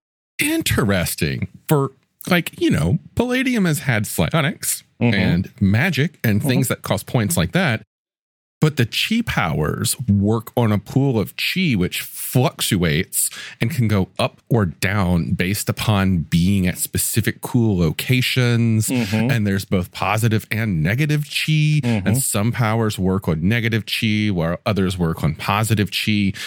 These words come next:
Speaker 1: And you can create, like, these diametrically opposed chi fighters
Speaker 2: Yep.
Speaker 1: kind of characters. And I think that's really fucking cool.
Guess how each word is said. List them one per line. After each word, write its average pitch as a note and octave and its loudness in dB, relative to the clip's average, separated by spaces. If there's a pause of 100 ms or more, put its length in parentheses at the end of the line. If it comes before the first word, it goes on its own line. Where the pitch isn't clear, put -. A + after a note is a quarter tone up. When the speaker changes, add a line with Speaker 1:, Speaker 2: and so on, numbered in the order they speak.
(160)
Speaker 1:
And F2+ 0
you G#2+ -2
can G#2 0
create, G2+ 0
like, D#2+ 0
these E2+ 2
diametrically F#2+ 0
opposed F2 0
chi D3+ 0
fighters C#2+ -2 (120)
Speaker 2:
Yep. F#2 -2
Speaker 1:
kind G2 0
of - -4
characters. - -2
And C3+ 2
I G3+ 2
think G#3+ 0
that's F3 0
really D3 2
fucking A2+ 0
cool. E2+ -2